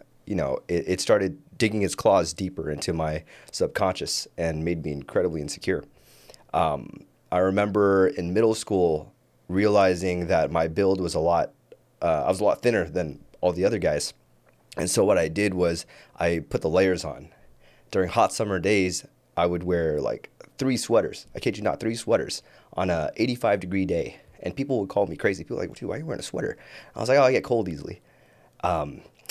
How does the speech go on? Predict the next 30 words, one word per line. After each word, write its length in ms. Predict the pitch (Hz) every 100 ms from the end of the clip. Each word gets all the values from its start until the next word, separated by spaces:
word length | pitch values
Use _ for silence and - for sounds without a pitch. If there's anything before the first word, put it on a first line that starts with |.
| -
and 80 | 117
so 120 | 135
those 200 | 127 120
were 60 | 117
my 100 | 104
excuses 340 | - 110 101 90
for 60 |
the 80 | 85
longest 320 | 87 85 78
time. 380 | - 113 92 82 - -
And 180 | 85 92
I 40 | 98
would 120 | 98
always 240 | 101 98
wear 140 | 95 85
long 240 | 95 95
sleeves 340 | - 87 76
too 160 | - 110
because 340 | 90 87 85 85
I 80 |
was 120 | 80 -
kind 140 | 90
of 80 | 87
insecure 340 | 80 - 92
about 180 | 80 78
how 80 | 73
small 220 | - 87
my 120 | 69
wrists 420 | 67 107 - -
were. 220 | 80 69